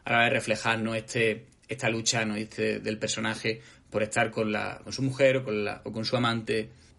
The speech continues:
Muy, me parece muy, muy interesante, pero es verdad que luego a nivel formal o a nivel narrativo la película está, es carente de, de esa brillantez o de esos toques de genio, y se puede hacer un, un poco monótona por falta, ¿no? de, creo que de,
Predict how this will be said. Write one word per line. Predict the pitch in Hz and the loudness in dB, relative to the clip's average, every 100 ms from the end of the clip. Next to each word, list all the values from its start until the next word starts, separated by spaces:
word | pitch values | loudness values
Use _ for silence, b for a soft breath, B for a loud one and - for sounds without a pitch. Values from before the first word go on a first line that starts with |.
| - | -6
Muy, | 160 165 | 4 6
me | 175 156 | 6 6
parece | 165 170 | 6 6
muy, | 160 | 4
muy | 151 | 4
interesante, | 135 123 110 101 - 101 | 4 4 2 0 -2 0
pero | 117 | 4
es | 131 | 6
verdad | 135 | 6
que | 131 | 4
luego | 127 127 | 4 4
a | 113 | 4
nivel | 110 113 127 | 2 2 2
formal | 127 127 131 135 127 110 | 2 2 6 6 4 2
o | 110 | 0
a | |
nivel | 110 117 | 0 0
narrativo | 120 113 120 127 | 0 0 0 2
la | 113 | 2
película | 110 107 113 | 0 -4 -4
está, | - 113 110 b b b | -2 0 0 b b b
es | - 107 | -6 -2
carente | 120 113 110 120 | 0 0 0 0
de, | 113 110 101 - - _ - | 2 2 0 -4 -12 _ -10
de | - 117 | -2 2
esa | 135 | 2
brillantez | 131 113 104 104 139 127 127 | 2 0 -2 4 6 6 2
o | 104 | -4
de | 104 101 104 | -2 -2 -2
esos | 104 110 | -4 -6
toques | 113 110 | -4 -2
de | 107 | -4
genio, | - 127 113 113 113 113 b b | -2 0 0 -2 -4 -8 b b
y | - | -6
se | 113 110 | -4 0
puede | 123 | 0
hacer | 123 139 127 | 2 4 4
un, | 123 120 117 - - | 2 0 -4 -8 -12
un | 107 | -6
poco | 113 113 | -2 0
monótona | 110 113 113 113 113 123 b b b | 0 -2 -2 -2 -2 -6 b b b
por | 92 | -10
falta, | - 104 104 98 | 0 0 2 -2
¿no? | 98 | -4
de, | 104 101 - - | -6 -6 -10 -6
creo | 104 104 | -4 0
que | 107 | 0
de, | 101 104 101 98 | 0 -2 -6 -8